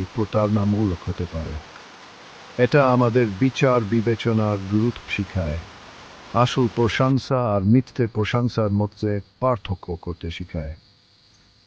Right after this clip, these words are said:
মনে রাখবে, আসল বুদ্ধি শুধু ঝান রাখাতেই নয়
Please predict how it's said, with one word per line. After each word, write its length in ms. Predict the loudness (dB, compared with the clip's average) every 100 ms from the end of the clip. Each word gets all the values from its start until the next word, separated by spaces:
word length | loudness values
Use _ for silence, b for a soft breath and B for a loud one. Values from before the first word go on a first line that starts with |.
| _ _ _ -4
মনে 220 | 2 4 6
রাখবে, 440 | 4 2 -4 -4 -4 -16 -20 -20 _ 0
আসল 320 | 2 4 2 0
বুদ্ধি 500 | 2 0 2 0 0
শুধু 360 | -2 -2 -2
ঝান 480 | -2 -2 2 4 4
রাখাতেই 520 | 2 0 -2 -2 -2
নয় 260 | -2 -2